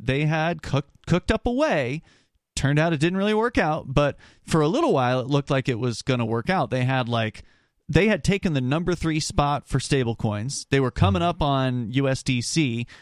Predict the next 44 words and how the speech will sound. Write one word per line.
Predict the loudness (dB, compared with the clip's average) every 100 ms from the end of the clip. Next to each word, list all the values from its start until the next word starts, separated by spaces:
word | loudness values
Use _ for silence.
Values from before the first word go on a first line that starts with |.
| _
I | -2
think | 0 2
they'd | 2
hit, | 2 2
like, | 2 2 -2
eighty, | -2 0 0 0 0
or | 0
sorry, | 2 0 2
eighteen | -2 0 0 2 0
or | -2
twenty | 0 0 0
billion | 2 2 2 0
dollars | 0 0 0 0
in | 0 0 -4 -14 -20 _
market | 2 2 -2 -2
cap. | -2 0 -4 -4
So | 0 2
they | 2
were | 2
in, | 2 0 -2
like, | -2 -2 -2
the | -6
top | -2 -2 -2 -6 _
seven | -8 -2 0 2 0
or | 0
eight | 0 -2 -8 _ _ _ _ _
market, | 0 2 0 0 2
uh, | 2 2 0
or | -4
currencies | 0 0 0 0 -2 -2
in | -4 -4
the | -2
world | 0 -2
of | -2
crypto. | -2 0 -2 -2 -8 _ _ _ _
And | 0 2 2 0 2
then | 0 2
they | 0
just | 0 -2 -4 -14 -4
all | -2
of | 0
a | -2
sudden | -2 -2 -2
just | -2 -4